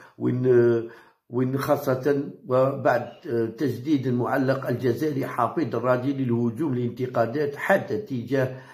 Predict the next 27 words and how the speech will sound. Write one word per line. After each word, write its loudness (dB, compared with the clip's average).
هذا 4
المشرف، -2
وكشف -2
الصحفي 0
الجزائري 0
عبر -4
ت-، -4
يعني -4
وين -2
كان -2
يكشف -4
يعني -2
عبر 0
تغريداته 0
يعني -2
في -4
حسابه 2
الرسمي -2
بمنصة -4
تويتر، 0
تويتر 0
تطورات -2
خطيرة -2
في -4
مستقبل -2
هذا 0
ال-، 2